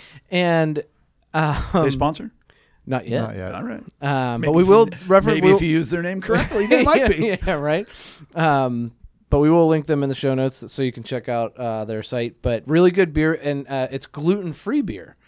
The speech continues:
Speaker 2: The hell you
Speaker 1: Um,
Speaker 2: say.
Speaker 1: right? And it's really interesting. It's, it's a really interesting beer because it's very light and, like, kinda crisp, and you don't feel, like, as bloated
Speaker 2: Bloated?
Speaker 1: afterward.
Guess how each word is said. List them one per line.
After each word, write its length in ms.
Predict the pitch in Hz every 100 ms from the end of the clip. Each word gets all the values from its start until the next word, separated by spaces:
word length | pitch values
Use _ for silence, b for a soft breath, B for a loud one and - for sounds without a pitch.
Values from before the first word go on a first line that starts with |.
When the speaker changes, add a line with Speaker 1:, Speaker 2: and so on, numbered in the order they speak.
| B B B
Speaker 2:
The 100 | B 117
hell 120 | 135
you 40 | 127
Speaker 1:
Um, 160 | 120
Speaker 2:
say. 260 | 110 123 143
Speaker 1:
right? 500 | 143 143 185 269 - - b b b b 170
And 220 | 170 170
it's 120 | 156
really 320 | 180 254 214
interesting. 760 | 202 208 190 165 180 160 147 -
It's, 160 | 156 151
it's 180 | 170
a 60 | 190
really 320 | 180 320 277
interesting 840 | 202 196 185 - 170 151 139 127 104 _ _
beer 320 | 190 202 180
because 400 | 147 139 156 147
it's 160 | 135 -
very 280 | 151 185 160
light 500 | 123 117 143 202 -
and, 220 | - 139
like, 200 | 123 113
kinda 200 | 156 127
crisp, 400 | - 147 190 -
and 140 | 147
you 80 | 139
don't 180 | 139 139
feel, 520 | - 143 143 143 127 -
like, 300 | 127 120 104 _ -
as 140 | 123
bloated 440 | 104 110 120 127 139
Speaker 2:
Bloated? 240 | 143 147
Speaker 1:
afterward. 320 | - 240 185